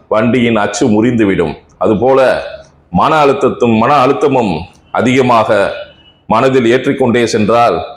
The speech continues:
உங்கள் உடல்நலம் பாதிக்கப்பட்டு உங்களின் வாழ்க்கையை இழந்து விடுவீர்கள். ஒரு முறை கல்லூரி பேராசிரியர் ஒருவர் தங்கள் மாணவர்களுக்கு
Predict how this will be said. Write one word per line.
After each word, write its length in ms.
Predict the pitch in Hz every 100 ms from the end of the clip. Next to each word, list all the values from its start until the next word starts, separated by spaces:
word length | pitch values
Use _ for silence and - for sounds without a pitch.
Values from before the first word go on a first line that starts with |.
| -
உங்கள் 320 | 92 123 120
உடல்நலம் 580 | 110 107 131 123 117 95
பாதிக்கப்பட்டு 800 | 113 117 113 107 98 127 110 - - _ _ _ _
உங்களின் 520 | 98 120 120 117 107
வாழ்க்கையை 840 | 90 135 160 - 131 113 85 73 - -
இழந்து 280 | 110 147 147
விடுவீர்கள். 640 | 131 107 95 82 82 78 64 - _ _ _ _ _ _ - -
ஒரு 180 | - 175
முறை 600 | 170 190 160 85 69 87 - _ _ - _ -
கல்லூரி 600 | 139 156 170 143 110 85
பேராசிரியர் 1000 | - 120 123 110 101 98 120 104 - - _ _ -
ஒருவர் 520 | 113 185 214 180 - - - _ _
தங்கள் 320 | 104 110 110
மாணவர்களுக்கு 1080 | 95 135 147 131 117 107 - 104 87 73 -